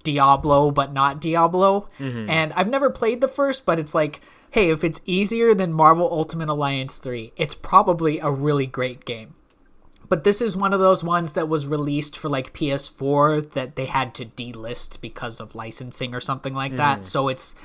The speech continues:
Speaker 1: not an easy game to get a hold of nowadays.
Speaker 2: I, th-,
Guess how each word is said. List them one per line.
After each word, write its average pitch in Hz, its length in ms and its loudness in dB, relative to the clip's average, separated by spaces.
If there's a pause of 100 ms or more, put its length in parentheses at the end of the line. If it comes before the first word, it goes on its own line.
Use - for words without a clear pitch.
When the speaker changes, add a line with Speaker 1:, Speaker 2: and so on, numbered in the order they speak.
(220)
Speaker 1:
not 151 380 4
an 143 140 -4
easy 143 340 -4
game 127 440 -2
to - 180 -8
get 123 160 -4
a 113 60 -2
hold 120 340 -6
of 110 160 -10
nowadays. 110 960 -14 (280)
Speaker 2:
I, 101 60 -12
th-, 104 80 -14